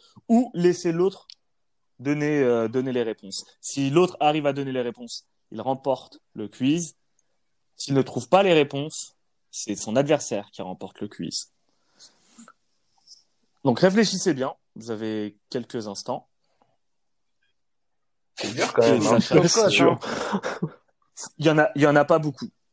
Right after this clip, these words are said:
Speaker 1: Et, euh, j'ai, j'ai une petite liste devant moi, mais je fais pas totalement confiance. Donc, au cas où, parfois, je devrais chercher sur Internet, certes, si vous avez des propositions,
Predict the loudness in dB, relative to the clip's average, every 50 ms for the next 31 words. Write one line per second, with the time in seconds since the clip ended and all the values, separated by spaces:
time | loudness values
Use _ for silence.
0 | _ _ _ _ 2 4 4 6 6 6 4 4 2 0 0 -2 -2 -4 -4 -4
1 | -6 -8 -6 -6 -6 -6 -6 -8 -8 -8 -8 -8 -8 -10 -10 -10 -10 -10 -8 -8
2 | -6 -6 -8 -6 -6 -6 -4 -2 -4 -4 -4 -4 -4 -4 -4 -6 _ -10 -8 -6
3 | -6 -8 -10 -8 -8 -4 0 0 0 0 -2 -4 -2 -4 -4 -4 -6 -10 -10 -12
4 | -14 -12 -10 -10 -10 -10 -10 -10 -10 -12 -12 _ _ _ _ _ _ _ _ _
5 | _ _ _ 0 0 0 2 2 2 2 2 0 0 -2 -2 -2 -2 -4 -6 -6
6 | -4 -6 -6 -6 -6 -6 -6 -8 -10 -10 -14 -12 -12 -12 -12 -12 -10 -12 -12 -10
7 | -8 -8 -8 -8 -8 -10 -10 -12 -12 -12 _ _ _ _ _ _ _ -8 -6 0
8 | 2 2 4 4 2 0 0 0 -2 -4 -4 -2 -4 -4 -4 -6 -6 -6 -6 -8